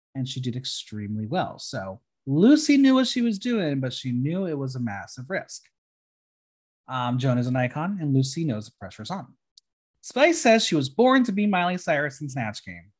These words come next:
Literally, she was born for this moment. Sugar will be taking on internet pop star sensation Trisha Paytas. Sugar knows the internet people always bomb into obliviation,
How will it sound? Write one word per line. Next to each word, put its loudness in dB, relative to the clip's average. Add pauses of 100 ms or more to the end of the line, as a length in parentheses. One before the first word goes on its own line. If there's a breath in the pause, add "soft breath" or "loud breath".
(140)
Literally, 4
she -8
was -6 (200)
born 4
for -4
this -6
moment. -12 (1500)
Sugar 4
will 4
be 4
taking 0
on -4
internet 2
pop -4
star -4
sensation -6
Trisha -12
Paytas. -6
Sugar -2
knows 4
the -2
internet -4
people -6
always -2
bomb 0
into -4
obliviation, -8